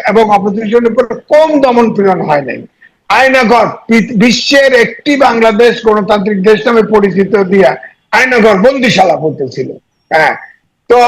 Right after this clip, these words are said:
আপনি খেয়াল করে দেখেন, একটি লোক বিএনপির পরিবর্তন হয়েছে, দল গেছে, কেউ আওয়ামী লীগে জয়েন করছে, নিষ্ক্রিয় পাবেন দু একজন,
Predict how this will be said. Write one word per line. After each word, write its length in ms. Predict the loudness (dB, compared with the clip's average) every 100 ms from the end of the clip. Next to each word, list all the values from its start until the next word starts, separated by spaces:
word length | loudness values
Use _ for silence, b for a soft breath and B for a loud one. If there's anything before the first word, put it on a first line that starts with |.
| 0 -2
আপনি 360 | -2 0 0
খেয়াল 260 | 2 0 2
করে 200 | 2 4
দেখেন, 440 | 2 0 -2 -6 -12 _ _
একটি 320 | -4 -4 -2
লোক 380 | 0 2 2 2
বিএনপির 400 | 0 0 -2 -4
পরিবর্তন 540 | -2 0 -2 -2 -4 -4
হয়েছে, 360 | -4 -4 -4
দল 240 | 0 0 0
গেছে, 360 | -2 -4 -2
কেউ 160 | 0 2
আওয়ামী 240 | 2 2
লীগে 220 | 2 2
জয়েন 200 | 2 0
করছে, 400 | -2 -4 -4 -8 -10 _ _ _
নিষ্ক্রিয় 460 | 0 0 0 2 2
পাবেন 360 | 2 2 2 2
দু 80 |
একজন, 400 | 0 -2 -6 -10